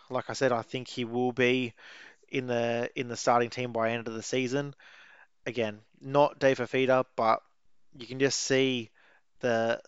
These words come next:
the prototype there. You can see him sitting on that number eleven jersey and sitting on that edge, hitting holes all season long. So I've got big expectations for Jordan Riki this season.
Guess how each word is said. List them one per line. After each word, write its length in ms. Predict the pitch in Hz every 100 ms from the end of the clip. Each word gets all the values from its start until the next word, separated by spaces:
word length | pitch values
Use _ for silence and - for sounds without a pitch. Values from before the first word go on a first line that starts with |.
| -
the 100 | 120
prototype 680 | - 127 123 123 120 117 -
there. 200 | 120 117
You 140 | 113
can 180 | 120 117
see 440 | - 123 123 120
him 260 | 113 120 120
sitting 420 | - 139 135 127
on 240 | 123 123 - - _
that 160 | 127 123
number 260 | 127 120 123
eleven 360 | 127 123 123
jersey 280 | 120 117 120
and 80 | 113
sitting 280 | - 127 123
on 100 | 120
that 140 | 120
edge, 240 | 123 120
hitting 280 | - 127 123
holes 720 | 110 127 127 120 120 113 - - - - -
all 200 | 135 131
season 340 | - 127 113 117
long. 320 | 117 113 113
So 420 | - 117 117 117
I've 120 | 117
got 200 | 120 120
big 160 | 143 131
expectations 540 | - 120 120 117 -
for 80 | 127
Jordan 300 | 120 117 117
Riki 180 | 113 120
this 220 | 113 107
season. 480 | - 135 131 147